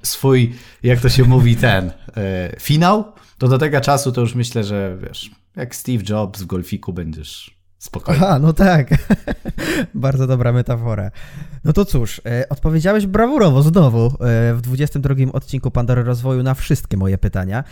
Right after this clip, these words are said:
Speaker 2: a w związku z tym, że jest to drugi sezon, no to ja czekam żarliwie, e, na to, co się zaraz wydarzy, a wydarzy się mianowicie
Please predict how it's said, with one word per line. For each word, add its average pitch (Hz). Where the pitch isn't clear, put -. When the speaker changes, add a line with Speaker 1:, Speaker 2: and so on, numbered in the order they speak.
Speaker 2:
a 147
w 165
związku 143
z -
tym, 147
że 131
jest 123
to 120
drugi 113
sezon, 107
no 110
to 127
ja 127
czekam 120
żarliwie, 113
e, 107
na 110
to, 131
co -
się 117
zaraz 117
wydarzy, 120
a 117
wydarzy 131
się 127
mianowicie 117